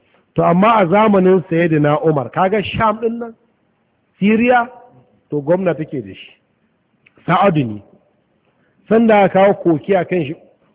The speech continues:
Umar cewa ya dawo na cire ka na sa wani. Mun gano wannan da kyau ku?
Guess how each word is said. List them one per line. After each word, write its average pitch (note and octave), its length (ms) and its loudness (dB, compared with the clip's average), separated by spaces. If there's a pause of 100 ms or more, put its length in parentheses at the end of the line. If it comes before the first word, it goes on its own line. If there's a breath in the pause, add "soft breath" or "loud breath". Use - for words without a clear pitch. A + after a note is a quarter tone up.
(100)
Umar F#3+ 220 0
cewa E3 240 -2
ya D#3+ 60 0
dawo D3 420 -2
na F3+ 160 0
cire F3 280 -4
ka C3+ 100 -8
na C#3+ 220 -2
sa D#3+ 120 -2
wani. B2+ 400 -4 (3250)
Mun C#3 140 -2
gano E3+ 240 2
wannan E3 160 0
da C#3 80 -4
kyau D#3 180 -4
ku? D#3+ 140 -12